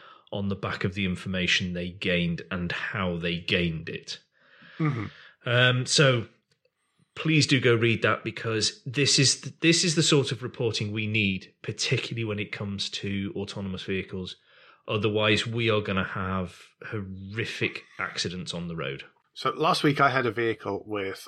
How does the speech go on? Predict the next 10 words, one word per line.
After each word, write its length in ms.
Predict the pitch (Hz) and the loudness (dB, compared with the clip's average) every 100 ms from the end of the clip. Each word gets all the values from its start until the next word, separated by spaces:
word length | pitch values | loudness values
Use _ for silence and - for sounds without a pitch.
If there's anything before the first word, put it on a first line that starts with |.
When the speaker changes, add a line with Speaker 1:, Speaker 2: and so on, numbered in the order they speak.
| - | -8
Speaker 2:
adaptive 380 | 120 147 147 135 | -2 0 0 -2
cruise 220 | 120 107 | -2 -2
control 440 | 104 101 92 85 - _ - - - - _ - | -4 -4 -4 -6 -10 _ -20 -18 -20 -20 _ -2
and, 680 | 113 107 104 101 98 95 - _ _ _ | 0 0 -2 -6 -8 -10 -12 _ _ _
uh, 580 | - - - - - - - 180 175 135 113 107 110 | -10 -8 -8 -8 -10 -10 -10 -10 -8 -10 -10 -10 0
very 760 | 143 151 147 143 131 127 120 - | 6 8 10 8 8 6 4 0
competent 600 | - 120 113 117 104 - | -2 -2 -4 -4 -4 -4
lane 300 | 110 104 104 | -2 0 -2
keeping 380 | - 107 - 104 | -4 -6 -6 -6
assist. 480 | - 135 - - | -2 -2 -2 -6